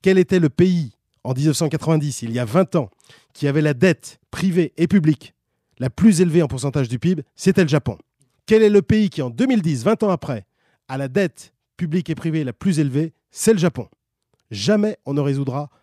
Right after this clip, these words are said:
nos problèmes liés au vieillissement, liés à la dette, à notre manque de compétitivité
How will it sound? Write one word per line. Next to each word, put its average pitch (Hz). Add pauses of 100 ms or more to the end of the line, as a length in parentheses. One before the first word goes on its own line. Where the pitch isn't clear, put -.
(140)
nos 135
problèmes 131 (160)
liés 131
au 151
vieillissement, 131 (180)
liés 117
à 143
la 135
dette, 131 (420)
à 147
notre 139
manque 160
de 135
compétitivité 127